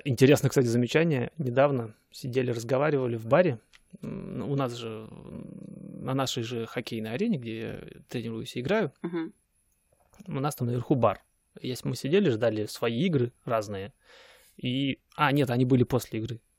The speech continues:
Speaker 1: Они сидели, пиво пили, а я с-, ждал игру свою. Она мне там, не знаю, полчаса, час. Нечего было заняться, я туда поднялся.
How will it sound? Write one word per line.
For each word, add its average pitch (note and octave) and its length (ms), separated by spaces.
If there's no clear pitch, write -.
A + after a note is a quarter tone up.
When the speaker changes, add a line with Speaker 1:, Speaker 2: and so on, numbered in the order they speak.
Speaker 1:
Они A#2+ 160
сидели, A#2+ 280
пиво A3+ 220
пили, A#2 240
а A2+ 60
я D3 140
с-, C3+ 180
ждал C3 300
игру B2+ 160
свою. - 320
Она A#2 180
мне G#2+ 100
там, - 200
не - 80
знаю, - 220
полчаса, - 460
час. - 340
Нечего C#3 300
было B2 200
заняться, C4 280
я - 40
туда B2 160
поднялся. D#3+ 440